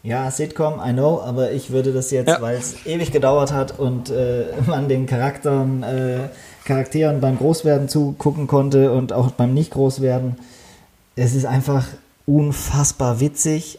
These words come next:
Speaker 1: Sheldon Cooper ist einer der lustigsten Charaktere, der jemals fürs Fernsehen erfunden wurde. Ähm, über Penny müssen wir nicht reden. Sensationelle Serie, wirklich, wenn du mal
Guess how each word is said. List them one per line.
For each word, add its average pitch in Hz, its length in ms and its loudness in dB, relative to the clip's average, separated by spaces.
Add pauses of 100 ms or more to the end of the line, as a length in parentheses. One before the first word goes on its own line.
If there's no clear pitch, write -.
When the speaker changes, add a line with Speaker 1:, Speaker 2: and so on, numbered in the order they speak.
Speaker 1:
Sheldon 131 380 0
Cooper 143 340 2
ist 127 220 0
einer 135 260 -2
der 127 240 2
lustigsten 143 840 2
Charaktere, 139 680 0
der 131 120 2
jemals 135 480 0
fürs - 200 -6
Fernsehen 131 400 -2
erfunden 143 460 -4
wurde. 139 340 2 (680)
Ähm, 123 760 -2 (540)
über 131 200 2
Penny 143 320 2
müssen 143 180 0
wir 139 80 0
nicht 131 160 0
reden. 143 560 0
Sensationelle 131 720 0
Serie, 127 640 2
wirklich, 131 460 0
wenn 123 140 -2
du 127 80 2
mal 123 360 0